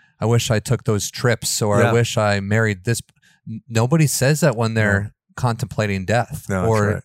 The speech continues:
Speaker 2: right.
Speaker 1: uh, unforceably in the path of death.
Speaker 2: Yeah.
Speaker 1: Nobody says those things
Speaker 2: Right.
Speaker 1: because they're gonna say, like, "What's gonna happen when I die?"
Speaker 2: Yep.
Speaker 1: Tell my, tell my, my long lost son that I love
Speaker 2: Amen.
Speaker 1: him, that I'm so
Speaker 2: Yes.
Speaker 1: sorry I never called.
Speaker 2: Yes.
Speaker 1: People,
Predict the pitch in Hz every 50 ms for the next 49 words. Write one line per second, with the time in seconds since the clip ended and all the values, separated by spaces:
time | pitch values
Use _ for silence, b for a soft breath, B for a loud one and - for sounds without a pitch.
0 | _ _ - 120 110 104 101 98 95 92 - _ - 117 101 - - 123 117 -
1 | - 143 104 107 107 104 104 98 110 110 - _ _ - 117 107 104 - - -
2 | 120 120 120 - 120 98 85 95 92 87 92 - - 131 143 - 131 - - _
3 | _ _ _ _ _ _ _ - B B B B - 120 127 135 170 165 147 -
4 | - 156 - - 277 269 214 - - 151 113 101 98 - 113 107 110 - - 156
5 | 143 - 139 127 139 139 131 - - 131 123 123 123 - - b b b b b
6 | b b b - 131 - - - 160 147 135 139 139 - - 135 127 120 120 113
7 | 120 127 139 143 117 90 - - - 117 147 - _ _ _ _ _ _ _ _
8 | _ _ _ _ - _ - - 151 147 143 139 131 - _ - 139 135 139 139
9 | 135 131 127 110 - _ _ _ _ _ _ _ - 120 117 123 123 120 104 -
10 | 107 117 123 127 131 127 123 123 120 - - - 135 131 131 123 117 107 107 110
11 | 110 117 131 107 110 104 95 92 98 101 - 113 117 117 123 123 117 113 120 123
12 | 120 - - 123 120 123 120 117 117 107 110 101 101 131 135 104 104 104 - 147
13 | 170 165 - 175 165 147 -